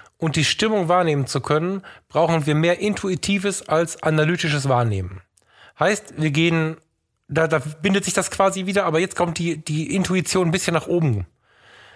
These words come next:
Wenn wir ein, ähm, Foto machen einer emotional mitreißenden Situation, dann muss es nicht das ana-, oder dann wird das analytisch uns nicht so weit weiterbringen. Natürlich sehe ich eine Träne und weiß, aha, Analyse, Träne, traurig oder freudig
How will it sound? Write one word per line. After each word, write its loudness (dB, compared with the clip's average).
Wenn 0
wir 4
ein, 2
ähm, 2
Foto -2
machen -2
einer 2
emotional 2
mitreißenden 2
Situation, 0
dann 2
muss 2
es -2
nicht 0
das -2
ana-, 2
oder 2
dann 2
wird 0
das -2
analytisch 2
uns 0
nicht 2
so -2
weit 2
weiterbringen. 2
Natürlich 0
sehe 2
ich 0
eine 2
Träne 0
und 0
weiß, 0
aha, 2
Analyse, 2
Träne, 0
traurig 0
oder 2
freudig -2